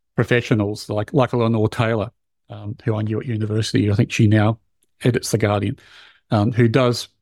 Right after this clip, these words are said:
have, have high journalistic standards, but, but they're in the minority. And, and they're in the minority because they, the careers that, that they started off in just weren't there for them in the end.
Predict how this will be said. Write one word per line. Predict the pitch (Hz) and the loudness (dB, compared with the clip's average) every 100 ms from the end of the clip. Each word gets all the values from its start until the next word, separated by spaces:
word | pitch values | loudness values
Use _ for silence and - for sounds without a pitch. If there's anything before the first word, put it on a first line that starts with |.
| _ _ _ | _ _ _
have, | 156 139 - | 0 0 0
have | 131 104 | -2 -2
high | 95 104 | 0 2
journalistic | 104 110 101 104 - 110 | 4 4 4 0 -4 -6
standards, | - 101 98 92 - | -4 -4 -2 -6 -10
but, | 113 - _ | -14 -16 _
but | 139 131 | -4 2
they're | 156 113 | 4 4
in | 107 | 0
the | |
minority. | 98 101 101 107 107 107 | -2 -4 -4 -2 -2 2
And, | 139 143 139 - | 4 4 2 2
and | 156 | 4
they're | 170 | 6
in | 165 | 6
the | |
minority | 127 123 120 123 123 | 4 4 2 2 2
because | 123 - 127 123 | 0 2 2 4
they, | 127 127 - | 2 0 -2
the | 127 | -2
careers | - 123 131 147 113 | 0 2 4 4 2
that, | - _ _ - _ _ _ | -6 _ _ -20 _ _ _
that | 127 123 | -6 0
they | 135 | 0
started | 120 139 127 123 | 2 2 2 2
off | 156 - | 2 2
in | 117 | 4
just | 127 - | 2 4
weren't | 123 120 | 2 4
there | 113 165 | 2 2
for | 165 113 | 2 2
them | 107 | 2
in | 104 | -2
the | 104 | -2
end. | 139 208 - | 0 -2 -2